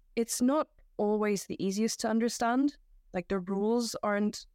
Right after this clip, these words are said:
the details of the rules aren't always easy to understand. And I think when you have a sport like that, it's very difficult to just get viewership from people randomly happening upon it.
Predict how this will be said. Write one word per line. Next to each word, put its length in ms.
the 80
details 380
of 80
the 100
rules 240
aren't 240
always 300
easy 200
to 120
understand. 600
And 100
I 60
think 460
when 180
you 100
have 160
a 40
sport 320
like 220
that, 480
it's 200
very 260
difficult 460
to 100
just 340
get 200
viewership 520
from 200
people 320
randomly 380
happening 340
upon 240
it. 220